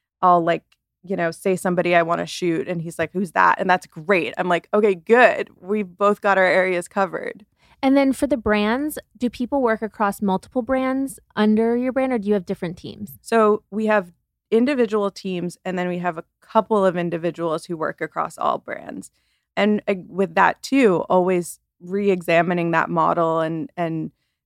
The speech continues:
Speaker 1: trying new things. But each brand does have a core team, and we have, we even have a co-founder on some of those brands. And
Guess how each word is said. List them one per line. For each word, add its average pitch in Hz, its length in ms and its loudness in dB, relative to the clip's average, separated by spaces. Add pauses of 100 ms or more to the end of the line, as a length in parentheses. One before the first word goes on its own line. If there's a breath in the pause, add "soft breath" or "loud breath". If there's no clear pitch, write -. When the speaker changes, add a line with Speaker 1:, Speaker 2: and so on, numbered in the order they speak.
Speaker 1:
trying 170 340 2
new 165 140 0
things. 165 500 -2 (140)
But 202 120 4
each 202 220 0
brand 170 220 4
does 160 180 2
have 156 160 -4
a 151 60 -4
core 160 280 -2
team, 156 560 -6 (140)
and 156 580 -2
we 175 180 -4
have, 156 400 0 (300)
we 135 160 -6
even 165 160 -4
have 151 120 -4
a - 40 -6
co-founder 185 560 0
on 170 160 0
some 175 140 -4
of 165 140 -6
those 160 200 -4
brands. 160 720 -6 (180)
And 143 520 0